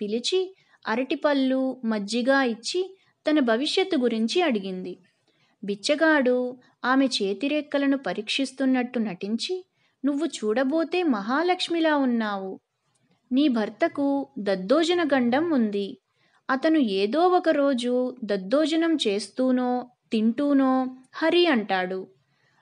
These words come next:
అని చెప్పాడు. వాడికి ఆ ఇంట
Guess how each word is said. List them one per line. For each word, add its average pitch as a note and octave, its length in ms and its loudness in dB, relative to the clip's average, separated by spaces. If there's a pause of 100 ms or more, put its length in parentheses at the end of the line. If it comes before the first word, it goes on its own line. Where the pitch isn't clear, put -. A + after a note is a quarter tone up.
(120)
అని E4+ 140 2 (120)
చెప్పాడు. G3 540 0 (720)
వాడికి D4+ 580 2
ఆ C4 160 4
ఇంట A#3 360 0